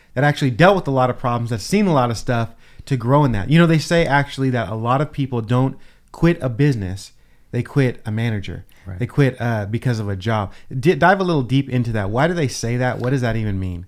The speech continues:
Speaker 2: Well, it just, it's, it's basically what I had stated before in my short, um,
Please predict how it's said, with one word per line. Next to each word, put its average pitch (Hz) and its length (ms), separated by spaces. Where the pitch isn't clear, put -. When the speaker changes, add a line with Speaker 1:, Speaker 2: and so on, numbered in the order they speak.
Speaker 2:
Well, 175 420
it 160 120
just, 190 340
it's, - 400
it's 139 160
basically 147 680
what 147 360
I 135 120
had 131 160
stated 139 580
before 143 500
in 120 140
my 120 180
short, 127 560
um, 113 380